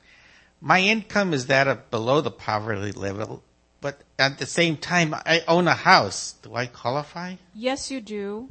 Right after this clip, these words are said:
Speaker 2: Your house does not qualify as part of your income, nor does your car. You can own one car and, and own your house and still qualify for I H S S because it's not counted as part of your income.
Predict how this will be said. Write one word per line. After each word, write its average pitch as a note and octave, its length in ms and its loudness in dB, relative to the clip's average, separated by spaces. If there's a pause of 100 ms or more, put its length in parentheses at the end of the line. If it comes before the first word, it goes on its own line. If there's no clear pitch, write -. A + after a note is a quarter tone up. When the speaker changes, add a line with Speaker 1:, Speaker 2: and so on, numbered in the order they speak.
(200)
Speaker 2:
Your C4 160 2
house C#4 320 0
does B3+ 200 -10
not C4 220 -6
qualify C4 500 -2
as A#3 120 -6
part A3+ 240 -4
of A3 120 -12
your A3+ 120 -8
income, A3+ 440 -10 (260)
nor D4 220 0
does C#4 280 -2
your B3+ 100 -8
car. - 460 -6 (800)
You C4 120 -2
can C4+ 220 -4
own C4 300 -4
one C#4 300 0
car D4 400 -2
and, B3 260 -6
and A#3 240 -10
own A#3+ 240 -8
your D#4 140 -4
house C4 480 -2
and A3+ 260 -14
still B3+ 300 -2
qualify A#3 500 -4
for - 220 -12
I G3+ 180 -6
H G#3+ 160 -14
S A#3+ 160 -14
S A#3 140 -10
because A3+ 320 -14
it's - 140 -16
not G#3+ 220 -10
counted A3 380 -12
as G#3+ 140 -12
part G3 260 -10
of G3 100 -14
your G3 160 -14
income. - 500 -16